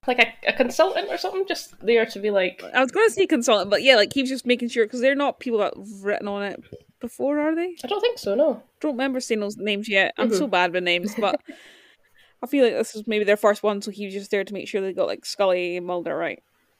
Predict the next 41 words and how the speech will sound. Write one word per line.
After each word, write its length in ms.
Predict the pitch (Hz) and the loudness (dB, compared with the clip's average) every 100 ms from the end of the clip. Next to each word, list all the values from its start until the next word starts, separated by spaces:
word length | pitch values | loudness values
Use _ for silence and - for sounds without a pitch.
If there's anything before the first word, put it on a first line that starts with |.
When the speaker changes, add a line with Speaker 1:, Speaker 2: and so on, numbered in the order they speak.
| _ | _
Speaker 1:
Yeah. 220 | 214 170 143 - - | 2 2 2 -8 -10
Okie 340 | 208 185 180 | -8 -8 -4
dokie, 300 | 226 - 185 | -4 -4 -12
so 240 | - 311 233 | -6 -2 -2
let's 400 | 170 196 - - 180 | -2 -6 -8 -20 -10
get 260 | 185 - - | -10 -10 -12
into 360 | 208 202 - | -10 -10 0
the 160 | 202 160 | 0 0
episode. 720 | 269 285 - 175 110 - - - | -4 -6 -8 -6 -6 -8 -14 -2
It's 180 | 254 - | -2 -2
got, 160 | - 571 | -2 0
like, 140 | 494 | 6
a 100 | 262 | 6
weird 220 | 285 294 | 6 0
start 300 | - 160 - - | 0 2 0 -2
because, 460 | 185 196 196 - - _ - | 0 0 0 -8 -14 _ -4
like, 200 | 226 226 | -4 0
this, 400 | 240 - - - | -2 -2 -8 -10
it 140 | 220 226 - | -8 -8 -10
focuses 420 | - 320 262 247 240 | -8 -6 -2 -2 2
in 80 | 240 | 2
on 100 | 214 | 2
an 120 | 190 | 4
eye. 380 | 208 165 143 - | 4 4 0 -2
Like, 220 | 208 214 | -2 0
the 100 | - | 0
sound 480 | 214 - 214 240 269 | 0 4 4 4 0
is, 160 | 247 233 | 0 2
like, 140 | 247 | 2
well 220 | 208 233 226 | 4 4 6
done, 180 | 240 | 4
so 80 | 277 | 2
it 60 | - | -4
sounds 180 | - 208 | -2 -2
like 100 | 202 | -2
screaming, 540 | - - 254 262 320 - | -4 -2 4 6 4 2
but 80 | 175 | 2
then 140 | 180 | 4
it 140 | 175 202 | 2 0
just, 180 | 208 | -2
like, 200 | - 175 | 0 0